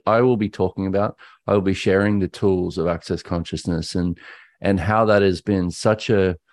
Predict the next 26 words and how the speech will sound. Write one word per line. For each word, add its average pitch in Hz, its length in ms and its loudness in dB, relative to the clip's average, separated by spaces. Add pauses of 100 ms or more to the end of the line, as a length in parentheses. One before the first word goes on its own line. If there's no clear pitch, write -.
(300)
such 127 300 0
a 120 80 2
gift 95 480 -4
in 92 140 0
my 85 180 -2
life, 82 540 -2
while 101 240 2
also, 104 380 2
once 98 360 -4
again, 87 500 -2
never 90 280 0
showing 87 360 -2
up 85 180 -6
the 90 100 -2
way 87 160 0
you 85 120 -2
think 85 280 -6
it's - 140 -10
going 90 340 -2
to. 82 260 -4 (640)
And 113 440 2 (720)
I'm 123 180 4
going 165 380 2
to 190 100 2
begin 101 720 0
with, 92 340 0